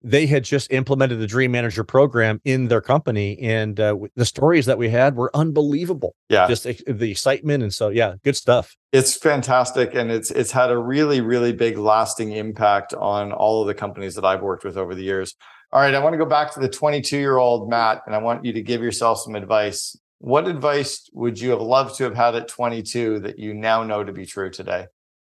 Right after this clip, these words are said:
Speaker 1: Don't do it on your own. Don't do it alone. Don't even try. Ask for help and receive it, and realize that there's power in companionship and there's power in relationship.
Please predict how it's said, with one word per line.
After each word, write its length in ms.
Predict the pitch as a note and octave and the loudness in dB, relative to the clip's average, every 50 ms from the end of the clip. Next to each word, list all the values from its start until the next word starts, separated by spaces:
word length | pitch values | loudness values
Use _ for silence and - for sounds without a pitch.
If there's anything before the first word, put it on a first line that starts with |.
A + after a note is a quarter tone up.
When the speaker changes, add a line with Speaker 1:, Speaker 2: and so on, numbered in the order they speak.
| _ _ _ _ _ _ _ _ _ _ _ | _ _ _ _ _ _ _ _ _ _ _
Speaker 1:
Don't 300 | - C3+ C3+ C3 B2+ C#3 - - | 4 6 6 6 4 2 0 -2
do 260 | G#2+ A#2 A#2 A2+ A2 A2+ | 2 4 6 6 6 6
it 100 | A2 - | 4 2
on 240 | - A2 G#2 G#2+ G#2 | 0 0 0 0 0
your 220 | G2+ G2+ G2+ G2 | 0 -2 -2 -2
own. 340 | G2 G2 F#2+ F#2+ F#2 F2+ E2+ - G2+ - _ _ _ _ _ _ _ _ _ _ _ | -2 -2 -2 -4 -6 -6 -8 -10 -14 -18 _ _ _ _ _ _ _ _ _ _ _
Don't 220 | - A2 A2 G#2 F2+ | 2 4 4 4 2
do 160 | - A2 A2+ | 0 0 2
it 40 | A2 | 2
alone. 440 | G#2+ G#2 G#2+ G#2+ G#2 G#2 G2+ E2+ - _ _ _ _ | 2 2 0 0 -2 -4 -6 -8 -12 _ _ _ _
Don't 200 | - A2 A2 A2+ | 4 4 6 6
even 180 | A2+ G#2+ A2+ A2+ | 4 2 0 -2
try. 420 | G#2 - A2 G#2 G2 F#2+ F#2 D#2 - _ _ _ _ - | -2 0 2 2 4 2 2 -2 -8 _ _ _ _ -2
Ask 320 | B2 A2+ A2+ A2+ - - | 0 0 0 0 -4 -2
for 160 | - - C3 A#2 | 0 2 2 4
help 440 | A2 B2 B2 B2 A#2+ C3 - - - - - _ | 4 4 4 4 2 -2 -6 -10 -16 -20 -16 _
and 160 | - A#2 G#2 G#2 | -4 -2 -2 0
receive 420 | G#2+ G2+ - - B2 A#2+ A2+ A#2 | 0 -2 -2 -4 -4 -2 0 0
it, 120 | C3+ - - _ _ _ _ | 0 -2 -2 _ _ _ _
and 300 | B2+ A#2 A2+ A2 G#2+ G2 | -2 -2 0 0 0 0
realize 600 | G#2+ A#2 A#2+ A#2 A2+ A2 A2 A2 G#2+ A2 G#2+ - | 0 2 2 4 4 2 2 2 2 0 -2 -2
that 180 | - G#2+ G2 - | -4 -6 -4 -4
there's 240 | - G2+ F#2+ F#2 - | -4 -4 -4 -4 -4
power 500 | - - A#2 A2 A2+ A2+ A2+ A2+ A2+ - | 0 2 4 4 4 4 2 2 0 -2
in 180 | A2+ G#2+ G#2 G2+ | -4 -6 -4 -4
companionship 760 | - G#2 F#2 G#2 G2+ G#2 A2 A#2 A#2+ B2+ - - D3+ D3+ - _ _ _ - - - - - - _ _ _ - | -6 -6 -2 -2 -2 0 0 -2 -2 -2 0 0 0 0 0 _ _ _ -20 -20 -20 -20 -20 -20 _ _ _ -2
and 220 | A#2+ G#2+ G#2 G#2+ | 0 0 2 0
there's 140 | G#2 F#2+ - | 0 -4 -2
power 320 | - A2 A2 A2 A2 A2+ | 2 2 4 4 4 2
in 60 | A2 | 0
relationship. 600 | G#2 G#2+ G#2+ G#2+ G#2 - - G2+ - - F2+ - | 0 0 0 -2 -2 -4 -6 -8 -8 -8 -8 -10